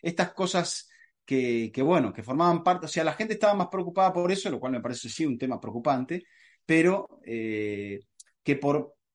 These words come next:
por el fútbol en sí. Y creo que lo primero que nos sitúa en el tema del fútbol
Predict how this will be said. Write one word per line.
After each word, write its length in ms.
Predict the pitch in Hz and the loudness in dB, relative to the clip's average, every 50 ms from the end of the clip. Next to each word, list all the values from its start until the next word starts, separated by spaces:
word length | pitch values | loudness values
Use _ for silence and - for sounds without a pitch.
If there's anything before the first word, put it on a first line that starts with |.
| - - 120 - | -20 -16 -10 -4
por 140 | 147 147 147 | -2 0 0
el 80 | 139 | 0
fútbol 340 | - - 190 165 151 151 135 | 2 0 0 2 4 4 4
en 200 | 131 123 120 117 | 4 2 0 -2
sí. 260 | 117 - - 165 147 - | -4 -6 -6 -8 -10 -10
Y 100 | - 117 | -10 -6
creo 180 | - 175 175 170 | -2 0 0 2
que 100 | - 165 | 2 2
lo 160 | 156 156 156 | 2 0 0
primero 360 | - 156 165 196 247 277 247 | 2 2 4 6 6 4 4
que 60 | 196 185 | 4 2
nos 120 | 175 165 | 0 0
sitúa 280 | - 165 - 175 175 170 | -2 -4 -2 -2 0 0
en 60 | 165 | 0
el 80 | 151 | -2
tema 180 | 147 175 175 170 | -2 -2 0 0
del 100 | 170 165 | 0 0
fútbol 380 | 160 175 185 185 196 202 202 202 | -2 -4 -4 -2 -2 -2 -4 -4